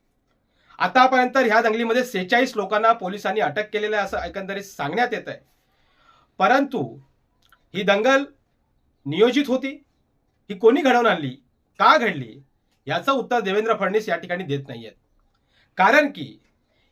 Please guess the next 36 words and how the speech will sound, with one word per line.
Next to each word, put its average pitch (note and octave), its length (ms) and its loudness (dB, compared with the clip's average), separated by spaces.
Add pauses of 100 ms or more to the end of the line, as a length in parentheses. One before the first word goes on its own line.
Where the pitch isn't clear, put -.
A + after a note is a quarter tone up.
ही G#3 80 -6
दंगल A#3 320 2
घडण्यामागचं B3+ 440 0
कारण A#3 300 0
आहे B3 160 0
नितेश B3+ 340 0
राणे, B3+ 200 2 (920)
ही C#4 120 -2
दंगल B3+ 300 2
घडण्यामागचं A#3 460 0
कारण A#3 280 0
आहेत A#3 180 0 (540)
हैदराबादचे C4+ 500 0
आमदार F#3 360 2
टी A#3 220 -6
राजा G3 340 2 (520)
आणि D#3 140 -10
ही G#3+ 160 -4
दंगल A#3 280 0
घडण्यामागचं G3 460 -4
कारण F3+ 280 -6
आहेत G#3+ 220 -4
विश्व F3+ 320 -6
हिंदू A3 240 -2
परिषद, G#3+ 400 -4 (100)
बजरंग D#3+ 440 -4
दल G3+ 200 -2 (260)
आणि D#3 100 -10
भारतीय F3+ 400 -2
जनता G3+ 260 -2
पार्टीचे F#3+ 440 -4
संपूर्ण D#3+ 380 -6
नेते. C3+ 400 -10 (1000)
गेल्या A#3+ 180 6
अनेक C4+ 200 4
दिवसापासून C#4 580 -2